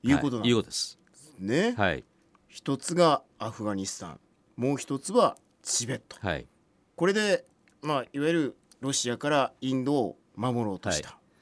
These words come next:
Speaker 2: で、えーと、チベットですけれども、あのー、チベットで一番偉い人って誰でしょう？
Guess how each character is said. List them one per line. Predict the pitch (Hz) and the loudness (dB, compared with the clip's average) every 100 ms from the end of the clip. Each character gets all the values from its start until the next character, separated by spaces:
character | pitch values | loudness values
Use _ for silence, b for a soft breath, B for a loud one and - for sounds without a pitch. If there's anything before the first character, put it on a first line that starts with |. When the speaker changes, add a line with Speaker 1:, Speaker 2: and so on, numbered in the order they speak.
| b b b | b b b
Speaker 2:
で、 | 185 180 b b | -2 -2 b b
え | 160 160 | 2 2
ー | |
と、 | 160 156 151 151 147 | 2 2 4 2 2
チ | 285 | 4
ベ | 480 | 4
ッ | 466 | 4
ト | 170 | 0
で | 117 | -2
す | |
け | - | -2
れ | 98 | -2
ど | 90 | 0
も、 | 113 131 104 82 - | 0 2 2 0 -4
あ | 117 | -4
の | 113 110 104 101 98 98 98 95 92 90 101 | -2 -2 -4 -4 -4 -6 -6 -8 -8 -8 -10
ー、 | - | -6
チ | 285 | -2
ベ | 359 | 0
ッ | |
ト | - | 0
で | 127 | 0
一 | - | 0
番 | 151 | 0
偉 | 151 151 | 2 0
い | |
人 | 127 - 87 71 | -2 -4 -6 -6
っ | - _ - | -12 _ -12
て | 78 76 | -10 -8
誰 | 87 | -10
で | 80 | -10
し | |
ょ | |
う？ | - | -16